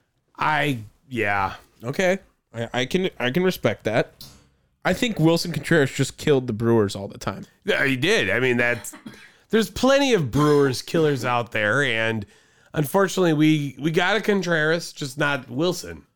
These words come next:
Speaker 2: Uh, which he didn't even make the top ten. Kinda criminal.
Speaker 1: Okay, but if he's a backup.
Speaker 2: I mean, he's gonna start for us.
Speaker 1: Yeah.
Speaker 2: Will Smith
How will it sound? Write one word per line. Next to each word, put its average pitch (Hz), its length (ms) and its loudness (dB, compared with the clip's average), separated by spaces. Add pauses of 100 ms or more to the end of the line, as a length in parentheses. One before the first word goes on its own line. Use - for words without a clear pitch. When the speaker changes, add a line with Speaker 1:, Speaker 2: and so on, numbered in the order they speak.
(260)
Speaker 2:
Uh, 139 880 2 (360)
which 139 300 -2
he 160 100 0
didn't 165 180 2
even 123 120 2
make 120 160 0
the 110 80 -6
top 107 280 -8
ten. 117 320 -6
Kinda - 220 -14
criminal. - 400 -14 (1400)
Speaker 1:
Okay, 110 440 -8
but 196 100 -4
if 202 80 2
he's 185 140 2
a 135 60 -2
backup. 95 480 -6 (680)
Speaker 2:
I - 40 -12
mean, 104 120 -4
he's 98 160 -8
gonna 107 180 -4
start 123 320 -2
for 107 160 -4
us. - 280 -6 (160)
Speaker 1:
Yeah. 151 220 0 (1160)
Speaker 2:
Will 185 240 4
Smith - 580 -2